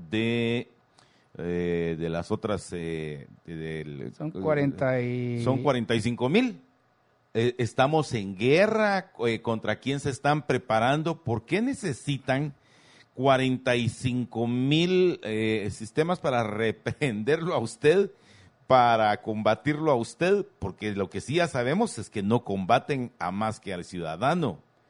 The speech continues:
Speaker 2: Cada disparo de gas lacrimógeno hecho por la P N C para disolver protestas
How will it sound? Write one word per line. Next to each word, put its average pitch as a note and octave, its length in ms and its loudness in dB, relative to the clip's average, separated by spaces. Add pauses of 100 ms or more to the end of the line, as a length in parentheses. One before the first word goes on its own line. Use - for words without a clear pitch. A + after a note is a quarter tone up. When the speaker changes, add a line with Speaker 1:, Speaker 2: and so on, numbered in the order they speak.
(520)
Speaker 2:
Cada D3+ 320 4
disparo D#3 500 6
de D3 140 4
gas C3+ 160 4
lacrimógeno D3 840 2
hecho C#3+ 240 0
por C3+ 140 0
la B2+ 180 2
P C#3+ 240 4
N C#3 200 6
C D#3 280 0
para C3+ 260 2
disolver A#2+ 440 -2
protestas D3+ 800 -2